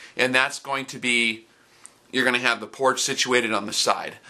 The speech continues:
Uh, some of the different designs do have some ports, uh, facing upwards as well. So you have the main baffles on the sides, and then a couple points, uh, ports, uh, going up, and that'll keep your, your recoil down so it won't recoil up too far.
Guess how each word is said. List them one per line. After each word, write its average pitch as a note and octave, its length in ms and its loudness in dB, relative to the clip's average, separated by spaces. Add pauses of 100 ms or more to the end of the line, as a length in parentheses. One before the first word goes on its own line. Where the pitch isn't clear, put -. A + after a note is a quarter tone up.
Uh, A2+ 200 2
some F#3 220 2
of A#3 60 -2
the G#3+ 80 4
different F#3 280 0
designs D3+ 420 -2
do D3+ 140 -8
have C#3+ 280 0
some A#2+ 220 -6
ports, C3+ 560 -4
uh, A2+ 60 -6
facing A#2 400 -4
upwards G2+ 400 -4
as - 100 -12
well. A2+ 160 2
So A2+ 160 -2
you A#2+ 60 4
have A2 100 4
the G#2+ 80 -4
main A#2+ 260 0
baffles A#2+ 460 -2
on A2+ 120 -4
the G2+ 60 -8
sides, D#3 560 -2 (260)
and A#2 100 -4
then A2+ 80 0
a A2 40 -2
couple A#2 280 -2
points, A#2 560 -4
uh, G2+ 220 0
ports, - 560 -2 (460)
uh, F2+ 200 -4 (720)
going A2 280 2
up, - 280 2 (100)
and A2 140 -4
that'll A2+ 220 0
keep A#2 320 -8
your, F#2+ 300 0 (340)
your G#2+ 160 4
recoil A2+ 560 4
down G2 400 -2
so G#2+ 200 0
it F#2 80 0
won't A2 220 -2
recoil G#2 480 2
up - 220 2
too F2+ 180 -12
far. - 340 -6